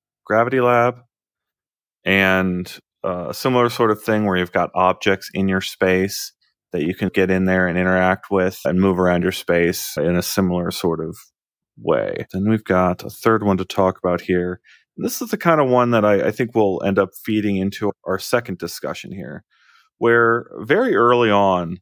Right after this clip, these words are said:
in Oculus Quest two's rollout, I think it was Oculus Quest two, when people were sideloading piano apps. So you could basically touch the left key on the piano, touch the right key on the piano, and kind of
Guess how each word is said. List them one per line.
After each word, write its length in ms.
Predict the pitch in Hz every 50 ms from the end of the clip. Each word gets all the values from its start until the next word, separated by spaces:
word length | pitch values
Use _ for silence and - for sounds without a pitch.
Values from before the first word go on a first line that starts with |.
| _ -
in 580 | 117 117 113 113 110 110 107 101 98 98 104 - -
Oculus 400 | 101 110 - - 107 101 98 -
Quest 420 | - - 117 101 98 - - -
two's 320 | - - 113 107 101 92
rollout, 540 | - 98 98 95 95 95 92 92 92 92 - -
I 80 | -
think 180 | - - - -
it 40 | 107
was 160 | 87 - 98
Oculus 360 | 90 95 - - 85 90 -
Quest 360 | - - 87 85 - - -
two, 300 | - 80 67 82 87 - -
when 160 | 117 113 117
people 260 | 123 131 - 131 117
were 140 | 101 95 101
sideloading 720 | - - - 117 117 120 120 117 107 98 95 92 92 95 -
piano 440 | - - 98 98 98 98 95 85
apps. 440 | 80 73 50 - - - - - - _ _ _ _ _ _ _
So 200 | - - 107 104
you 220 | 101 104 104 104
could 540 | 104 - - 117 101 98 95 95 87 - - -
basically 720 | - 113 120 117 - 120 110 - - 113 104 95 92 95 - - - - _ _ -
touch 320 | - 156 160 - - -
the 100 | - 139
left 380 | 127 127 123 120 120 - - -
key 280 | - - 131 123 123
on 140 | 120 120 117
the 80 | 110 104
piano, 560 | - - 123 117 113 113 110 110 107 107 113
touch 380 | 113 - - 113 107 - - -
the 80 | 101
right 320 | 98 101 101 101 101 101 -
key 180 | - - 101
on 160 | 98 98 95
the 80 | 95 95
piano, 580 | - - 104 98 95 95 92 92 92 95 95 - _ _ _ _ _ _ _ _ _ 110
and 220 | 113 110 107 104
kind 360 | - 127 120 113 110 110 110
of 380 | 113 107 104 98 95 - -